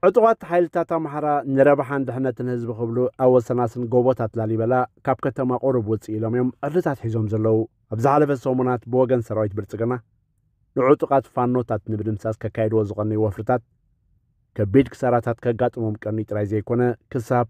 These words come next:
ክፍለ ሰራዊታት ዝኣክል ሙሉእ ብሙሉእ ምስ ኣጽዋራቶም ክድምሰሱን ብብዝሒ ክማረኹን ቀኒዮም ኣለዉ። ብፍላይ እቲ ብወገን ጎጃም ዝወፈረ ሰራዊት ብልጽግና ካብ ዕጡቓት ፋኖ ዝወርዶ ዘሎ ክሳራታት ክጻወረሉ ኣብ ዘይክእል ደረጃ ከም ዝበጽሐን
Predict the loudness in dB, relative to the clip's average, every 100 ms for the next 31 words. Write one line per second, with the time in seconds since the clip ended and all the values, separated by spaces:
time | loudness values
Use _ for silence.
0 | -6 -10 -4 -2 0 2 0 -2 -4 -4
1 | -4 -2 -4 -4 _ _ _ _ _ _
2 | _ _ 6 6 6 2 2 2 0 -10
3 | -8 -6 -6 -2 -2 -2 -4 -8 -4 -6
4 | -2 -2 0 -2 -4 _ _ _ _ _
5 | _ _ _ 6 6 4 0 -6 -6 -4
6 | -2 -2 -4 -8 -6 -4 -4 -2 -2 0
7 | 2 0 2 2 4 4 4 2 -2 0
8 | 4 6 6 4 2 2 2 2 0 2
9 | 0 0 -2 0 2 2 2 -2 -2 -2
10 | 0 0 -4 0 0 0 -4 0 -2 0
11 | -2 0 0 2 2 2 -2 -4 -6 -6
12 | -4 -2 -4 -8 _ _ _ _ _ _
13 | -12 2 4 6 4 0 -2 0 -2 -2
14 | -4 -2 -2 -2 -4 -4 -2 -4 -2 -4